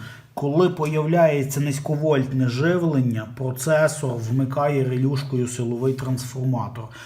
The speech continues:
Ставимо на робочу плату. Тут ми маємо зараз двадцять вісім вольт.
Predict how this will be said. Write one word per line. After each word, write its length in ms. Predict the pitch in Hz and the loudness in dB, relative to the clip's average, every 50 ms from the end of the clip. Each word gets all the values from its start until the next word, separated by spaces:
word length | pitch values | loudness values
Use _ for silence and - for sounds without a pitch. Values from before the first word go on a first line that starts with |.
| - - - | -20 -20 -18
Ставимо 400 | - - - 156 151 156 156 156 | -12 -6 -2 -2 0 0 0 -2
на 100 | 151 151 | -2 -2
робочу 440 | 147 147 143 135 123 113 - 107 104 110 | -2 -2 0 0 -2 -2 -2 -6 -10 -10
плату. 220 | 113 107 101 98 - 110 - | -12 -14 -14 -14 -14 -16 -12
Тут 240 | - 147 135 135 143 | -8 -8 -8 -4 -2
ми 140 | 139 135 131 | -2 0 0
маємо 520 | 131 135 131 131 131 123 120 120 120 117 | 0 0 0 0 0 0 0 -2 -2 -4
зараз 460 | 113 123 127 120 120 120 120 113 - - - | -2 0 0 0 0 -2 -4 -6 -10 -12 -10
двадцять 500 | - 131 127 131 123 127 - 135 120 117 | -6 -4 -2 -2 -4 -4 -6 -6 -6 -4
вісім 400 | 123 127 117 - - - 120 117 | -4 -4 -4 -4 -2 -2 -2 -2
вольт. 400 | 107 110 113 123 135 170 165 - | -2 -2 -2 -2 -2 -2 -4 -10